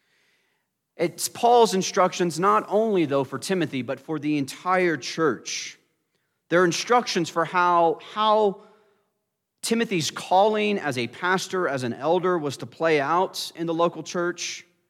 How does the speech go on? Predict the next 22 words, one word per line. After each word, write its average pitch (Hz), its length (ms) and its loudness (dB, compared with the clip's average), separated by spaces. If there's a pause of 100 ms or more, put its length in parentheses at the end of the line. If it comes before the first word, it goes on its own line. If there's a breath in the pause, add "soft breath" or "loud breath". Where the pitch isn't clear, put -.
(580)
But 185 160 4
more, 214 640 2 (200)
more 214 380 0
directly, 165 640 0
it 165 120 -4
was 170 180 -4
a 160 100 -2
charge 170 760 0
that 156 320 -4
Paul 220 300 0
was 156 180 0
giving 208 380 -4
to 190 140 -10
the 160 120 -6
church, - 800 -6 (360)
a 135 60 -8
charge 208 840 2
that 165 160 -2
they 202 160 2
were 175 320 0
entrusted 180 840 -4
with 113 400 -8